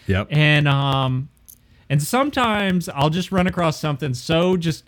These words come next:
Speaker 2: insanely, like, profound or hilarious that it just throws <laughs> everything that,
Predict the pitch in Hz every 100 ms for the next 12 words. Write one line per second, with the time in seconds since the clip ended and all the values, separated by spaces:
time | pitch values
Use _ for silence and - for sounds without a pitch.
0 | - 139 127 - 139 147 151 147 143 -
1 | 139 117 - 127 123 131 127 131 131 113
2 | 104 107 107 113 123 123 127 - 117 117
3 | 139 175 180 196 156 156 151 190 233 220
4 | 220 208 185 151 143